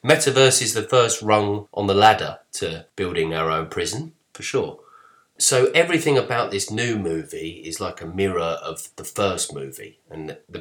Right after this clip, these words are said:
very first Matrix movie s-, even starts exactly the same as this movie. It starts with, like, a voiceover from the crew of a ship. In the original movie, it's the Nebuchadnezzar. In this one, it's Bugs on her ship. And then Bugs says,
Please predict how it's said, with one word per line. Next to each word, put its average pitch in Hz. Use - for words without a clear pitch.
very 120
first 92
Matrix 92
movie 80
s-, -
even 98
starts -
exactly 73
the 67
same 71
as 76
this -
movie. 78
It -
starts -
with, 80
like, 73
a 85
voiceover 80
from -
the 92
crew 87
of 76
a 73
ship. -
In 82
the 78
original 78
movie, 73
it's -
the 73
Nebuchadnezzar. 73
In 80
this 95
one, 76
it's -
Bugs 80
on 76
her 98
ship. -
And -
then 76
Bugs -
says, -